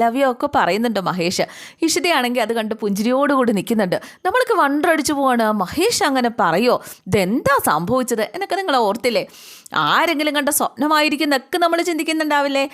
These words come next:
അപ്പം എന്താണ് സത്യത്തിൽ സംഭവിച്ചതെന്ന് നമുക്ക് നോക്കിയാലോ? അപ്പം ഇന്നത്തെ എപ്പിസോഡിനകത്ത് കണ്ട് അവസാനിപ്പിക്കണ സമയത്ത് നമ്മുടെ ആകാശ് മേനോൻ ശരിക്കും ക്രൂരതയാണ് കാണിക്കുന്നത്.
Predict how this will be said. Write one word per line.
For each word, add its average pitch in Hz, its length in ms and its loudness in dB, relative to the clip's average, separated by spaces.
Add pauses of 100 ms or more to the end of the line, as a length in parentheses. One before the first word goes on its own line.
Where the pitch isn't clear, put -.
(260)
അപ്പം 320 140 2
എന്താണ് 269 600 0
സത്യത്തിൽ 190 400 -2
സംഭവിച്ചതെന്ന് 208 680 -2
നമുക്ക് 208 260 -4
നോക്കിയാലോ? 208 460 2 (340)
അപ്പം 381 140 -2
ഇന്നത്തെ 320 340 -2
എപ്പിസോഡിനകത്ത് 262 580 -2
കണ്ട് 190 260 -2
അവസാനിപ്പിക്കണ 196 600 -2
സമയത്ത് 175 400 -4
നമ്മുടെ 285 320 -2
ആകാശ് 220 540 0
മേനോൻ 240 320 0 (280)
ശരിക്കും 339 440 -2
ക്രൂരതയാണ് 247 800 0
കാണിക്കുന്നത്. 170 340 -4